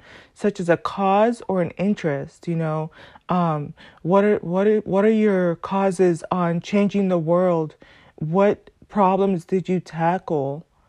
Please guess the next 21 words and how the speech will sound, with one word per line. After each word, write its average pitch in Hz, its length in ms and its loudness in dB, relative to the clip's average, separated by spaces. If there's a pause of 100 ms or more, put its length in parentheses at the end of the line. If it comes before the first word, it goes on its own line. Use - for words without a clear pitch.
(280)
right? 175 360 -2
What 214 360 2
interest 214 520 2
did 175 220 -4
you 185 320 0 (140)
promote? 180 600 -2 (1600)
It 208 100 0
says, 214 220 4
"Having 233 340 2
a 302 80 0
lasting 202 460 -2
legacy 185 400 -2
means 180 260 -2
that - 160 -2
you 180 140 -2
share 180 340 -2
these 175 220 -2
deeper 196 340 -2
meanings 175 400 -2
with 165 160 -4
friends, 170 580 -2